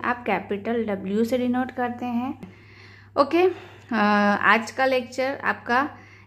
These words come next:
यहीं एंड करते हैं। हमने एनर्जी के बारे में स्टडी किया and then पावर के बारे में स्टडी किया। एनर्जी, इलेक्ट्रिकल एनर्जी में loss in the form of heat, ओके, ये पढ़ा, उसका फॉर्मूला हमने जनरेट किया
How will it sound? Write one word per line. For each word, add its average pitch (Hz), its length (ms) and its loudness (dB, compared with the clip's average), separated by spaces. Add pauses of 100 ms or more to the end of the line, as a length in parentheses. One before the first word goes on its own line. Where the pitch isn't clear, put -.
यहीं 254 520 2
एंड 226 300 2
करते 240 300 0
हैं। 247 260 -2
हमने 208 380 0 (120)
एनर्जी 196 440 2
के 247 160 0
बारे 247 300 2
में 254 160 -2
स्टडी 247 340 -4
किया 254 440 -4 (200)
and 202 180 2
then 226 280 2
पावर 190 320 -2
के 240 140 -2
बारे 240 260 0
में 240 180 -2
स्टडी 240 360 -4
किया। 233 140 -2
एनर्जी, 233 640 0 (540)
इलेक्ट्रिकल 247 600 0
एनर्जी 233 760 0
में 240 400 0
loss 220 380 4 (440)
in 233 140 4
the 254 100 2
form 233 320 0
of 294 120 -2 (240)
heat, 294 260 -2 (420)
ओके, 277 200 0 (560)
ये 226 180 4
पढ़ा, 254 460 0 (440)
उसका 226 200 0
फॉर्मूला 220 580 2
हमने 247 280 -2
जनरेट 240 500 -2
किया 240 320 -2